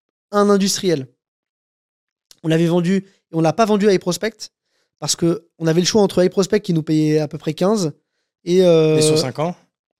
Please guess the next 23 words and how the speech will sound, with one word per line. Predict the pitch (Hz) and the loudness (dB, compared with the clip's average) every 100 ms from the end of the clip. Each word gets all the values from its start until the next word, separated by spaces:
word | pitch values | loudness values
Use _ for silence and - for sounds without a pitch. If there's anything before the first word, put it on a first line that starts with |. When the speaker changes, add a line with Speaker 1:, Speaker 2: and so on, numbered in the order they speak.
| _ | _
Speaker 1:
sur | - 160 | -12 -6
cinq | 170 160 | -4 0
Speaker 2:
Donc | 185 | 0
Speaker 1:
ans. | |
Speaker 2:
avec | 135 131 | 0 -4
une | 135 | -4
logique | 139 131 151 | -2 -2 -2
de | 127 131 | -2 0
earn-out | 127 139 143 156 151 | 0 0 0 -2 -6
que | |
vous | 120 113 | -14 -10
êtes | 120 _ - | -12 _ -12
quand | |
même | 127 | -12
peut-être | 120 135 131 - | -10 -10 -10 -6
pas | 147 | -6
sûr | - | -4
de | 139 | -8
tout | 127 - | -10 -10
avoir, | 123 127 127 | -8 -6 -8
et | |
cetera. | 120 123 117 170 _ | -8 -8 -6 -8 _
Speaker 1:
Alors, | 170 151 | -4 -4